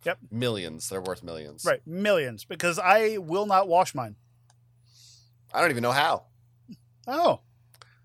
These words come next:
Speaker 2: Today's case comes to us from the internet. You can find a link in the episode description.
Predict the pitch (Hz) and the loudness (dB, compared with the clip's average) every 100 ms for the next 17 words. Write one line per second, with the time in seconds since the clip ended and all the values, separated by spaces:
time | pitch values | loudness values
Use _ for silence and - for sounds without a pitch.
0 | _ - 220 262 - 208 196 190 185 - | _ 2 4 4 4 2 2 2 0 2
1 | 185 180 - 175 175 226 156 80 - - | 2 4 2 0 0 0 -2 -6 -12 -12
2 | 127 151 151 135 135 147 135 131 147 123 | -10 0 2 4 2 0 -2 0 -2 -2
3 | 113 101 98 - 190 - - | -6 -6 -8 -10 -12 -14 -18